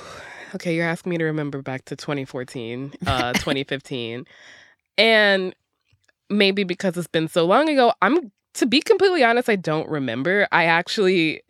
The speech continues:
Speaker 1: <laughs> checked my text messages to see if I had maybe talked about this with a friend at the time because, yes, I still have all my text <laughs> messages from twenty fourteen. <laughs> But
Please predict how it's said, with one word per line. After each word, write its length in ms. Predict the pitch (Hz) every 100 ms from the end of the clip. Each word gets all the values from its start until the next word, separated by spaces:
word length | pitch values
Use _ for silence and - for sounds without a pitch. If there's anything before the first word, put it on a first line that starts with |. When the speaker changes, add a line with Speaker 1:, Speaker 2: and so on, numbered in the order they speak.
| 285 -
Speaker 1:
<laughs> 300 | 349 - _
checked 400 | - - 165 -
my 180 | 185 156
text 420 | 165 175 143 -
messages 460 | 208 208 226 247 240
to 120 | 214
see 240 | 196 175 170
if 100 | 170 156
I 120 | 156
had 160 | 160 160 - - - _ -
maybe 540 | 175 190 196 214 226
talked 320 | 240 247 247 247
about 240 | 240 240
this 120 | 240
with 120 | 254
a 60 | 240
friend 260 | - 240 240
at 100 | 233
the 60 |
time 320 | 226 247 240
because, 420 | 214 202 190 170 - _
yes, 300 | 165 165 -
I 100 | 151
still 300 | 156 - 151
have 200 | 160 147
all 80 | 151
my 160 | 156 151
text 320 | - 160 -
<laughs> 0 |
messages 400 | 208 208 190 214
from 120 | 226
twenty 240 | 220 226 240
fourteen. 340 | 269 262 311
<laughs> 380 | - 415 392 285 403 392 - 302 - 285 - - - 269 - _ -
But 300 | 302 294